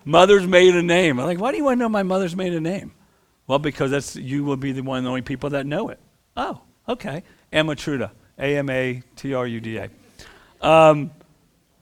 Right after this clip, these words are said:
"I don't know your mom's maiden name, Jill." "I'll look it up."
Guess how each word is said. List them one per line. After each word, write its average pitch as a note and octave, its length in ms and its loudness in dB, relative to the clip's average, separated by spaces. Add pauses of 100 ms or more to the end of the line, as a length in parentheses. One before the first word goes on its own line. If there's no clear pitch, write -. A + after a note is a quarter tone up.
(280)
"I F3+ 120 2
don't G#3+ 200 0
know F3 100 -4
your D#3 160 -2
mom's D3 340 -6
maiden C#3+ 300 -4
name, D3+ 280 -10 (280)
Jill." A#2+ 300 -10 (3750)
"I'll D3 160 4
look D3+ 160 0
it A#2+ 120 0
up." G#2 180 -4